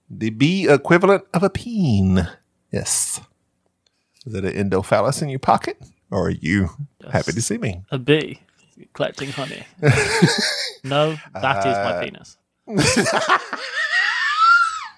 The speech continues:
Speaker 1: Uh,
Speaker 2: Is that a,
Speaker 1: uh, so
Speaker 2: <laughs> is, is that
Speaker 1: is
Speaker 2: a
Speaker 1: the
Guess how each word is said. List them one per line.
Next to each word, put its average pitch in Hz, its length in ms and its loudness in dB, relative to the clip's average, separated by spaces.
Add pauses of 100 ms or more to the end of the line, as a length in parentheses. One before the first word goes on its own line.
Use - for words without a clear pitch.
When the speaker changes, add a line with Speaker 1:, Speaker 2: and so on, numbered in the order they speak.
(2500)
Speaker 1:
Uh, 240 720 4
Speaker 2:
Is 160 100 2
that 208 140 4
a, 214 40 4
Speaker 1:
uh, 151 140 4
so 147 160 4
Speaker 2:
<laughs> 135 100 6
is, 127 60 2 (460)
is 151 120 -8
that 190 180 4
Speaker 1:
is 175 60 4
Speaker 2:
a 127 420 6
Speaker 1:
the 113 60 -6